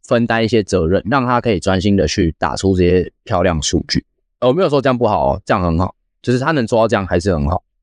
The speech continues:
但是阿吉他是基本上要把球队，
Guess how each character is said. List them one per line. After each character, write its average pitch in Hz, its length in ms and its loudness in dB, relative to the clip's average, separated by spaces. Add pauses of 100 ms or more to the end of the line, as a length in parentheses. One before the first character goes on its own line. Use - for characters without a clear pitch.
(100)
但 180 140 0
是 180 180 0 (380)
阿 180 180 -2
吉 107 220 2
他 123 180 0
是 131 160 0
基 131 160 0
本 113 100 2
上 117 120 0
要 117 80 2
把 87 160 -2 (160)
球 104 340 -2
队， 113 300 0